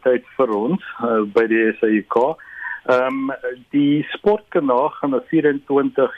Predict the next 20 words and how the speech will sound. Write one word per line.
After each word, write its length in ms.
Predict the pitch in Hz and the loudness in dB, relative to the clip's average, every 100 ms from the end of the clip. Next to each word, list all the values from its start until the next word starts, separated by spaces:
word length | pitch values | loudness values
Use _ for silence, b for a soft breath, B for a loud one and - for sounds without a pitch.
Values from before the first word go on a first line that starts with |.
| - | -2
uur 240 | 123 117 | 2 2
sportkanaal 840 | - - 127 123 - 113 107 107 95 | 0 -2 0 0 -2 0 2 0 0
wees. 320 | 101 104 135 - | 0 2 0 -4
Dit 160 | 120 | -10
gaan 220 | - 110 104 | -4 0 2
lewendige 540 | 127 143 131 117 101 | 2 2 0 -2 -4
sport 380 | - - 107 - | -10 -2 -2 -2
wees, 320 | - 110 180 - | 0 2 2 -2
maar 380 | - 117 110 110 - | -6 -2 0 0 0
ook, 340 | 117 113 110 - | 0 2 0 0
uh, 140 | 113 104 - | 0 0 0
pakkeetjies 800 | 107 - 131 135 - 147 - - | -2 0 0 0 0 -4 -6 -4
wat 180 | 131 139 | -2 0
ons 220 | 131 127 | -2 0
het. 200 | 156 180 B B B B B | 0 -2 B B B B B
Ehm, 680 | - 113 117 117 123 120 123 123 b b b - | 0 2 2 0 -2 -2 -2 -6 b b b -2
en 460 | 131 127 127 135 - | 0 2 0 -4 0
ons, 380 | 127 127 123 110 - | 2 4 2 -2 -2
uh, 280 | 127 123 117 117 | 2 2 0 -2
ryk, 580 | 107 101 123 139 - | -2 2 0 0 -6